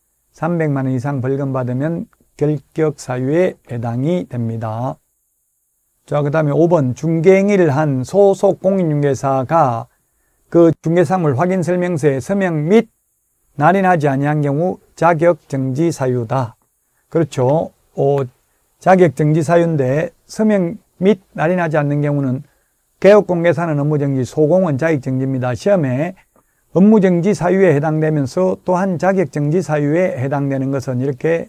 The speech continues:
시험에 출제됐습니다. 서명 및 날인하지 않는 경우 그렇습니다. 소속 공개사가 서명 및 날인하는 것은 오로지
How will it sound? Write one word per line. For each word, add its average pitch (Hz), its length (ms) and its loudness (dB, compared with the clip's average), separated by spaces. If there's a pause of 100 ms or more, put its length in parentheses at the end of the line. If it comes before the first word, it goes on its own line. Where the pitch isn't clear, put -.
시험에 139 300 -6
출제됐습니다. 127 880 -4 (580)
서명 185 480 2
및 214 240 4
날인하지 147 540 -2
않는 131 220 -2
경우 147 360 -4 (180)
그렇습니다. 123 720 -4 (1120)
소속 226 380 4
공개사가 180 680 4
서명 196 400 0
및 240 160 6 (160)
날인하는 156 420 4
것은 143 240 0
오로지 170 840 6